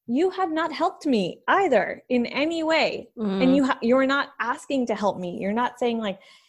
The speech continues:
Speaker 1: "Hey, can we help each other?" You're simply just saying, "I want this. You
Speaker 2: Mm.
Speaker 1: have this. How do I get that?"
Speaker 2: Yeah.
Speaker 1: And I don't know. I,
Speaker 2: Yeah.
Speaker 1: I,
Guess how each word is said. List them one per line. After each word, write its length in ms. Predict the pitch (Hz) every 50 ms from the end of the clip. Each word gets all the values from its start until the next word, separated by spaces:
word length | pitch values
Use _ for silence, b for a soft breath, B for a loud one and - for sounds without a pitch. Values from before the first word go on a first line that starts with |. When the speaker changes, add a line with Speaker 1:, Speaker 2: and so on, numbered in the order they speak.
| b b
Speaker 1:
"Hey, 100 | - 262
can 180 | 262 - 233 208
we 100 | 214 220
help 240 | 220 220 208 208 -
each 200 | 208 190 - 208
other?" 120 | 185 180 175
You're 200 | 196 226 262 254
simply 380 | - - 285 269 277 285 269
just 240 | 233 247 247 240 -
saying, 360 | - 233 226 214 208 202 202 - _ _ _ _ _ _ _ _ _ _ _ _ _ _ _ _ _ _ _ _ -
"I 160 | 196 208 220
want 340 | 208 196 190 180 - - 170
this. 420 | 190 180 165 - - - - - -
You 260 | 220 196 185 202 214
Speaker 2:
Mm. 40 | 175
Speaker 1:
have 300 | 175 185 170 175 165 165
this. 260 | 170 175 175 175 175 -
How 200 | - - 196 185
do 140 | 175 175
I 100 | 170 165
get 280 | 165 165 160 135 - -
that?" 240 | - - - - - _ _ _
Speaker 2:
Yeah. 240 | - 196 190 185 185 190
Speaker 1:
And 220 | 190 190 190 190 - _ _ b b b b b b b b b b _ _ _ _ _ _ _ _ _ _ _ _ _ _ _ _ _ _ _ _ _ _ _ _ _ _ _ _ _ _ - - - - _ _ _ _ _ _ _
I 60 | - 226
don't 200 | 226 208 175 151
know. 220 | 151 - - 208 B B B B B B
I, 180 | - 226 226 226
Speaker 2:
Yeah. 260 | 220 202 214 208 B B B B B B B B B B _ _ _ -
Speaker 1:
I, 240 | - 214 220 220 -